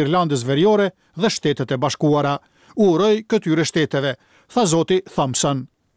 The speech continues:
Më se tetëdhjetë grupe për të drejtat e njerëzit nuk e kanë fshehur se ato ishin kundër Rusisë dhe kanë shprehur kënaqësi me votimin.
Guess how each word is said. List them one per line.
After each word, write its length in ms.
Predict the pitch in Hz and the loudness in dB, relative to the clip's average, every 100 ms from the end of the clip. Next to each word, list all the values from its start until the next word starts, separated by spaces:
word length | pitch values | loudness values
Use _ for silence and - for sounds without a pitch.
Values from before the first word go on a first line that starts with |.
| _ _ - | _ _ 0
Më 140 | 220 | 2
se 200 | 233 202 | 2 0
tetëdhjetë 540 | - 247 - 202 190 139 | 0 -2 0 2 0 0
grupe 360 | 190 202 196 | 0 0 -2
për 140 | 185 151 | -2 -2
të 120 | 160 | 0
drejtat 380 | 156 180 175 175 | 0 0 0 0
e 60 | |
njerëzit 560 | 160 170 147 131 120 147 | 0 2 0 -2 -4 0
nuk 180 | 202 240 | 0 0
e 60 | |
kanë 220 | 208 156 | -2 -4
fshehur 380 | 123 208 202 185 - _ _ | -2 0 0 -2 -6 _ _
se 140 | - | -4
ato 360 | 165 214 226 233 | -2 0 2 2
ishin 340 | 202 202 190 | 2 0 -2
kundër 260 | 127 226 196 | 0 0 2
Rusisë 440 | 147 - 214 - - _ _ | 0 2 0 0 -10 _ _
dhe 120 | 160 | -2
kanë 180 | 233 196 | 0 -2
shprehur 300 | - 196 196 | 0 2 2
kënaqësi 500 | - 220 185 - 156 | 0 0 0 -2 -2
me 100 | 139 | -2
votimin. 540 | 135 139 156 143 139 | -2 -2 0 0 0